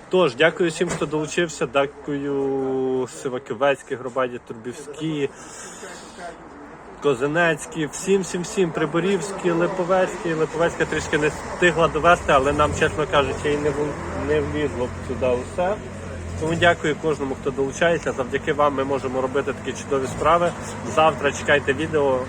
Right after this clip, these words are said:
ну, можливо, не завтра, бо дорога дальня, не буду загадувати. Післязавтра на днях чекайте відео, як це все роздається нашим захисникам, як вони, їхні обличчя, ці емоції, це просто не передати. Це варто того. Два дня загрузки,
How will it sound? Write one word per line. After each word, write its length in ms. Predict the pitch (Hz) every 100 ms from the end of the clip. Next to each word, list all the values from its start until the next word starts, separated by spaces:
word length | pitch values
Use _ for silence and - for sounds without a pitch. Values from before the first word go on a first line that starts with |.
| -
ну, 60 | 143
можливо, 340 | 135 151 143
не 140 | 139
завтра, 440 | 127 143 147 - 117
бо 120 | 113
дорога 360 | 117 131 127 123
дальня, 360 | 131 143 143 131
не 100 | 123
буду 240 | 127 127
загадувати. 720 | 113 120 151 151 143 131 135 - - - - - - - - - -
Післязавтра 1080 | 151 151 156 139 151 156 151 151 147 143 143 143
на 80 | 143
днях 320 | 139 151 143 -
чекайте 360 | - 147 147
відео, 280 | 143 156 147
як 160 | 139 120 -
це 200 | 160 147
все 280 | 131 147
роздається 800 | 131 127 123 131 139 135 - 131
нашим 520 | 123 131 127 - 135 120 -
захисникам, 760 | 117 - 123 - 123 - 127 110 110
як 140 | 110 -
вони, 420 | 110 117 131 127 117
їхні 260 | 123 104 123
обличчя, 520 | 123 120 156 147 143
ці 180 | 123 135
емоції, 480 | 127 139 156 - 123
це 120 | 147
просто 360 | - 151 - 117
не 100 | 113
передати. 520 | 117 110 101 92 -
Це 100 | -
варто 340 | 143 139 90 87
того. 300 | 85 98 101 -
Два 160 | 139
дня 300 | 143 160 147 - - - -
загрузки, 840 | 120 151 143 147 165 156 - 135